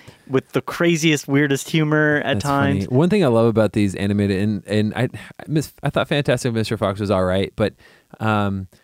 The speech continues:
Speaker 2: one thing I like about these stop motion ones
Speaker 1: Yeah.
Speaker 2: is, first of all, I appreciate in a huge way the level of time commitment that it takes to animate
Speaker 1: Oh,
Speaker 2: one of
Speaker 1: for
Speaker 2: these films.
Speaker 1: sure.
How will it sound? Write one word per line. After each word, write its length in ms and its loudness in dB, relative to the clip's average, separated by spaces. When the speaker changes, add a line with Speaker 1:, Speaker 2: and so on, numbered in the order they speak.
Speaker 2:
one 160 -2
thing 140 0
I 40 0
like 240 0
about 260 0
these 160 -2
stop 240 -2
motion 380 -2
ones 380 -2
Speaker 1:
Yeah. 200 0
Speaker 2:
is, 140 -8
first 220 0
of 80 -2
all, 300 2
I 80 0
appreciate 720 0
in 140 -4
a 20 -6
huge 440 -2
way 420 -2
the 100 -4
level 320 2
of 140 -4
time 380 -4
commitment 560 -8
that 100 -4
it 80 -10
takes 360 -8
to 180 -6
animate 280 -4
Speaker 1:
Oh, 120 0
Speaker 2:
one 80 -6
of 20 -6
Speaker 1:
for 80 -2
Speaker 2:
these 80 -6
films. 200 -4
Speaker 1:
sure. 160 -8